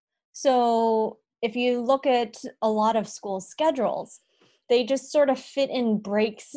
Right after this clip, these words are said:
and lunch wherever it fits the curriculum. Right. So, and then they, they wonder, "Well, the kids don't eat very well," or parents panic because, especially this year, um,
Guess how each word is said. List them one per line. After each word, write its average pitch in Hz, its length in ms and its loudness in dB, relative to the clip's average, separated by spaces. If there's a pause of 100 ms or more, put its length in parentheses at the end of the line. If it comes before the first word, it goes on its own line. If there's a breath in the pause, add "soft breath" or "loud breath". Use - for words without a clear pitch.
and 202 340 -4
lunch 208 440 -4
wherever 247 920 0
it 220 300 -2
fits - 400 -6
the 214 100 -8
curriculum. 208 880 -8 (1000)
Right. 190 280 -10 (560 loud breath)
So, 226 840 2 (380)
and 269 140 0
then 285 160 2
they, 277 280 2 (520)
they 262 120 4
wonder, 254 360 2
"Well, 240 460 2 (260)
the 220 60 -6
kids 247 340 -2
don't 214 240 -2
eat 294 240 -6
very 180 300 -2
well," - 400 -6 (140)
or 196 420 -2
parents 240 460 -6
panic 254 480 -4
because, 214 420 -2 (360)
especially 214 600 -2
this 214 300 -6
year, 180 340 -6
um, 185 400 -12